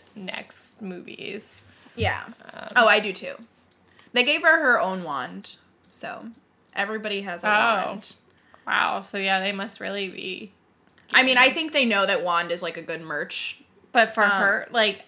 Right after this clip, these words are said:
Speaker 1: I don't know.
Speaker 2: Yeah, so I think she becomes more important later.
Speaker 1: Yeah.
Speaker 2: But I think Grindelwald's, like,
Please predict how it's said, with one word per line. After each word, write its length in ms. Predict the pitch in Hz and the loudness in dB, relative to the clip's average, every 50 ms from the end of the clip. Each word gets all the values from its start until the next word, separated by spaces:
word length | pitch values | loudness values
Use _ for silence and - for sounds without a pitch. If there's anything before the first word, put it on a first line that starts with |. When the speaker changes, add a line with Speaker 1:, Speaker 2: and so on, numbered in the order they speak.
| _ - | _ -8
Speaker 1:
I 140 | 220 202 208 | -6 -6 -4
don't 200 | 220 220 - - | -6 -6 -8 -10
know. 220 | - - - - - | -14 -14 -12 -4 2
Speaker 2:
Yeah, 220 | 226 226 185 175 196 | 4 4 4 4 2
so 140 | 196 247 240 | 2 6 6
I 140 | 240 233 | 6 6
think 180 | 247 285 269 285 | 6 4 0 0
she 120 | - 285 | 0 -2
becomes 360 | 226 247 226 277 220 220 196 214 | -2 -2 0 0 -2 -2 -2 -4
more 160 | 202 196 190 | -4 -4 -4
important 440 | 190 190 - 180 170 - - - - | -4 -4 -4 -4 -4 -6 -8 -12 -10
later. 400 | 110 101 - 76 67 - - _ _ - | -10 -8 -8 -8 -10 -10 -12 _ _ -14
Speaker 1:
Yeah. 340 | 233 202 - - - - 202 _ _ _ _ _ _ _ _ _ _ - | -10 -8 -8 -8 -8 -10 -14 _ _ _ _ _ _ _ _ _ _ 2
Speaker 2:
But 120 | 247 247 | 4 4
I 100 | 226 240 | 4 4
think 280 | - 277 311 311 302 - | -2 -2 -6 -6 -8 -4
Grindelwald's, 840 | 208 214 196 202 202 202 190 180 170 170 170 170 170 165 170 - - | -2 -2 0 0 0 -2 -2 0 0 0 0 0 -2 -4 -8 -12 -8
like, 300 | 180 165 156 151 - | -8 -8 -8 -8 -12